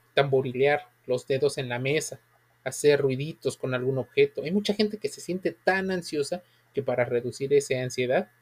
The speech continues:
mueven rápido los pies, las piernas, se rascan más de la cuenta, ponen la mano en la nuca frecuentemente. Significa que pueden estar incómodos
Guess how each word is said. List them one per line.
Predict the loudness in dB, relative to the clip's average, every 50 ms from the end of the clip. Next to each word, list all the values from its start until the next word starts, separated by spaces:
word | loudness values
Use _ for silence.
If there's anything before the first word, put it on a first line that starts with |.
| _
mueven | -6 -2 0 0 2 2
rápido | 0 0 0 -4 -6 -6
los | -6 -8 -8
pies, | -6 -2 0 4 4 6 6 4 4 2 -2
las | -6 -8 -8 -6
piernas, | -2 2 4 6 6 4 4 0 -2 -2 2
se | 2 2 4
rascan | 4 4 2 2 0 -2 -4 -4 -4 -4 _ _ _ _ _ _
más | 0 2 4 6
de | 6 4
la | 4 2 0
cuenta, | 2 4 4 4 4 0 0 0 0 0 2 2
ponen | 0 0 0 0 0 0
la | 0 0
mano | 0 0 0 0
en | 0 0
la | 0 0
nuca | 0 0 -2 -4 -6 -6
frecuentemente. | -6 -6 -6 -4 -8 -6 -4 -4 -4 -4 -4 -4 -6 -6 0 _ 2 2 2 _ _ _ _ _ _ _ _
Significa | -4 -2 -2 -2 -2 -4 -2 -2 -2 -2
que | -2 -2 -8
pueden | -2 _ 2 4 4 2 -2
estar | -4 -4 -4 -2
incómodos | -2 -4 -6 -2 -2 -2 0 0 -2 -2 -2 -2 -4 -4 -8 -16